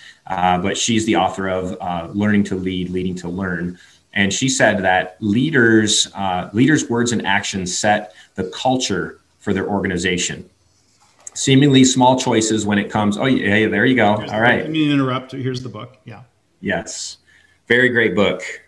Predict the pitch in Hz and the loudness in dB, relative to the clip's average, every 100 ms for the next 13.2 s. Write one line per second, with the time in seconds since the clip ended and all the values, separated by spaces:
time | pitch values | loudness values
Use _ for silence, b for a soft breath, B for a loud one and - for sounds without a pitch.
0 | _ - 92 90 90 90 95 110 104 104 | _ -8 -4 -2 -4 -6 2 4 4 2
1 | 101 - 92 95 87 82 - - 82 76 | 0 -4 -4 -2 -4 -6 -10 -10 -8 -10
2 | - _ b 123 - - 143 - 170 160 | -18 _ b -14 -12 -6 -4 -2 -4 -8
3 | - 131 127 - 127 120 104 101 - - | -10 -8 -8 -8 -6 -6 -8 -16 -18 -20
4 | - - 117 101 - - 151 135 139 131 | -20 -20 -18 -18 -14 -2 2 4 4 4
5 | 127 - 110 110 107 78 B B B 113 | 4 4 4 6 4 0 B B B 2
6 | 113 - - - - 127 127 139 127 113 | 2 0 -4 -6 -2 0 2 4 4 4
7 | 110 104 101 147 165 - 135 135 131 104 | 4 4 4 6 6 4 2 2 2 2
8 | 110 - 113 - - 120 120 - - 107 | 2 0 -2 0 2 4 2 -4 -6 -6
9 | - 113 113 - 113 101 98 101 95 95 | -2 -2 -2 -2 -4 -2 0 0 0 0
10 | 92 95 101 - 120 127 120 113 113 110 | -2 -2 -4 0 2 2 2 0 0 0
11 | 110 110 98 104 95 95 92 - 101 98 | 0 -2 -2 -2 -4 -6 -8 -6 -6 -4
12 | 92 95 101 104 101 92 90 92 98 92 | -6 -2 0 0 0 -4 -4 -2 -2 -2
13 | 90 | -4